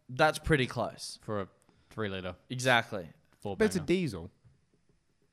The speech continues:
Speaker 1: And?
Speaker 3: They g-, naturally make more torque.
Speaker 1: Exactly. They're better.
Speaker 3: Ooh.
Speaker 2: I guess this
Speaker 3: No.
Speaker 2: has got an extra two liters of displacement.
Speaker 1: Exactly.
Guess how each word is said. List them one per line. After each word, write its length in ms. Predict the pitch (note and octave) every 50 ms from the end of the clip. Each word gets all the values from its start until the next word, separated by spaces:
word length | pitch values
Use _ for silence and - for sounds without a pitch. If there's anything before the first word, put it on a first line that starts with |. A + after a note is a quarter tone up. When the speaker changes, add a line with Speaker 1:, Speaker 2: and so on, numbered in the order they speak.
| _ _ -
Speaker 1:
And? 300 | G2 G#2+ C#3+ G3 - - _ _ _ _ _ _ -
Speaker 3:
They 160 | F3 D3+ C#3+ C#3+ B2+
g-, 180 | - C3 C#3+
naturally 480 | D#3 D3 D3 E3 E3+ - - D3+ C3 A2+
make 220 | G#2 G2 F#2 - -
more 140 | G2+ F#2+
torque. 240 | F2+ - - G2+ - -
Speaker 1:
Exactly. 420 | B2+ C#3+ E3+ G#3+ G#3 - - - - -
They're 140 | - G#2+
better. 300 | G#2+ A#2 D#3+ F3+ - - - - _ _ _ _ _ _ _ _ _ _ _ -
Speaker 3:
Ooh. 640 | B2+ A2 G2+ G2+ G#2+ A2 A2+ A#2 A2+ F#2+ F#2 G2 G2 - _ _ _ _ _ -
Speaker 2:
I 60 | A2+
guess 200 | G#2+ A#2+ A2+ G2
this 100 | C3+ A#2
Speaker 3:
No. 80 | G2 B2 C3 B2+
Speaker 2:
has 100 | G#2+ B2
got 120 | B2+ A#2+
an 60 | A2+
extra 280 | A2+ A#2+ - - A#2 G#2 - - _ _ _ _
two 220 | - - B2+ B2+
liters 340 | A#2 A2 A2 A2 G#2 F#2+ E2+
of 80 | F2+ -
displacement. 640 | - - - - - G2+ G2 - - - E2 F2 - _ _ _ _ _ -
Speaker 1:
Exactly. 500 | A2 A#2 C#3 C#3+ F#3 A3 - - F2+